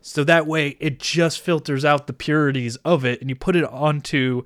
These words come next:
onto, like, a dinner plate, and then you microwave the dinner plate until all the water evaporates,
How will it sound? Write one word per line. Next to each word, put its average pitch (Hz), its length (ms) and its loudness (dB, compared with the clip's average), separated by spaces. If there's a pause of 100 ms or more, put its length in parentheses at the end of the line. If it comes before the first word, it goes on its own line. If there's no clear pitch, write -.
(320)
onto, 139 260 -2
like, 127 200 0
a 139 60 -2
dinner 131 340 0
plate, 107 480 -2
and 135 120 -2
then 139 100 0
you 131 80 0
microwave 139 560 2
the 120 80 -4
dinner 143 220 -2
plate 127 260 0
until 117 240 -4
all 131 120 2
the 120 60 0
water 135 320 0
evaporates, 175 600 -2